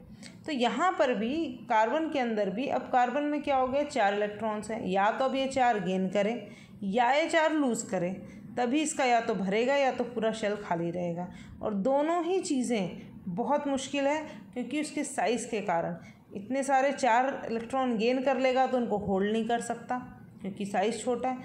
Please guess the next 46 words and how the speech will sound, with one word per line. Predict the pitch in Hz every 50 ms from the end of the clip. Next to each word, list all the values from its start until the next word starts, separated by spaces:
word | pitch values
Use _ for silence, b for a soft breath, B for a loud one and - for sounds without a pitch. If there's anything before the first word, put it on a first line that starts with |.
| B B B B B
और | 226
lose | 233 240 277 269 330 330 330 -
कर | 339 320 262
देगा | 320 320 285 294 269
वो, | 240 208 196 202 208 196 - - 214
चार | - - 262 247 262 277
इलेक्ट्रॉन्स | 294 294 285 285 302 311 302 - 262
निकालना | 233 208 208 196 196 202 214 220 214
भी | 214 247 302 320
मुश्किल | 302 247 208 - - - - 165
है। | 156 156 175 160 165 - - B B B B B B B -
क्यों | 226 233 247
मुश्किल | 254 262 262 - - 285
है | 277 277 262
ये | 254
हम | 262 254 240
आगे | 233 208 196 190 202
details | 180 185 180 196 190 196 226 233 - - -
पढ़ेंगे | - 196 190 185 180 175 170 160 170 - - - - B B B B B B B B B - - -
senior | - 220 202 196 190 185
classes | 180 185 175 160 160 - - 180 - - -
में। | 196 214 - - - - B B B B B B B B B - -
तो | 330 - - - - -
इसके | 262 247 - - 359 339
लिए | 339 359
दोनों | 294 254 294 311 330 359
ही | 381
चीज़ें | 370 339 330 302 311 285
मुश्किल | 247 233 220 - - 240
हैं, | 240 254
तो | 254 285
अब | 247 254
ये | 311 311
बेचारा | 247 240 - - 285 269 285 311
करे | 311 311 269 233 202 185 180
क्या? | - - 175 160 - - B B B B B -
तो | -
इसके | - - - 359 359
पास | 370 339 311 320 302
इसने | 311 302 - 311 311
एक | 285 - -
और | 262 285 294
तरीका | 285 294 269 262 254 254 262
निकाल | 254 240 214 214 208 196 190
लिया, | 190 208 233 254 -
it | - - 254 269